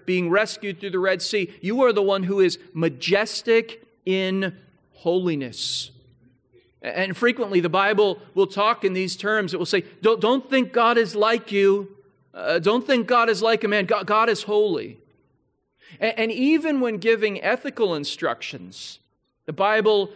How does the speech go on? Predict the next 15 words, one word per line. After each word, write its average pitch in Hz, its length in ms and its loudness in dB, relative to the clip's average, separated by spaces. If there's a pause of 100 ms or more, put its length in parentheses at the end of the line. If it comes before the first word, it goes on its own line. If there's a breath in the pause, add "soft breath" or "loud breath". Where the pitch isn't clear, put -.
frequently 226 580 -2
says 185 340 -4
things 190 300 -6
like 180 240 -4
this. 220 220 -6
This 170 160 -10
is 160 140 -14
repeated 180 540 -4
over 208 340 -2
and 202 80 -6
over 196 240 -2
again 156 200 -4
in 151 120 -10
the 147 80 -8
law, 170 320 -4